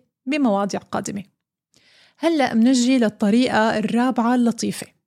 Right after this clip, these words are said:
وهي إنك تجرب أنشطة جديدة لحتى تعرف مهاراتك ببساطة. فيك تجرب تشارك بشي ما كنت من قبل مشارك فيه. ما هو كيف بدك تعرف إذا كنت موهوب بالعزف أو بلعبة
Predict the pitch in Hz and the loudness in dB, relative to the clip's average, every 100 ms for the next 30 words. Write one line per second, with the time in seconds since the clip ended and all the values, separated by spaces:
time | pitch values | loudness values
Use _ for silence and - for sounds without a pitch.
0 | _ _ _ - - - 233 330 294 220 | _ _ _ -20 -10 -2 0 2 2 2
1 | 208 202 202 180 262 240 202 - 254 269 | 2 2 0 2 2 2 0 0 -2 -2
2 | 277 294 269 311 294 220 - - 226 - | -2 -2 -2 -4 -4 -6 -8 -8 -6 -2
3 | - - 240 202 - 196 196 202 247 254 | -2 0 2 2 2 2 2 2 2 0
4 | 247 202 202 277 247 - 202 196 247 - | -2 -2 0 0 0 0 -2 0 -4 -6
5 | - - - 330 254 214 277 247 202 - | -20 -8 -4 0 0 2 2 2 -2 -2
6 | 262 262 220 190 - 247 226 277 339 - | 0 0 0 -2 2 2 4 2 0 0
7 | 262 233 208 202 202 202 208 208 _ - | 0 2 0 0 0 0 0 -4 _ -6
8 | 202 - 208 202 - - - _ _ _ | -2 0 0 0 -4 -10 -12 _ _ _
9 | - - 220 262 294 262 - 339 - 370 | -20 -4 0 2 2 -2 -4 -8 -6 -4
10 | 214 - 240 240 220 202 196 226 233 196 | -4 0 2 2 0 -2 0 0 2 0
11 | 185 220 226 175 180 175 214 202 220 - | 2 2 2 0 -2 0 0 0 0 -2
12 | - 220 208 202 180 196 208 190 | -8 -2 0 0 0 2 2 0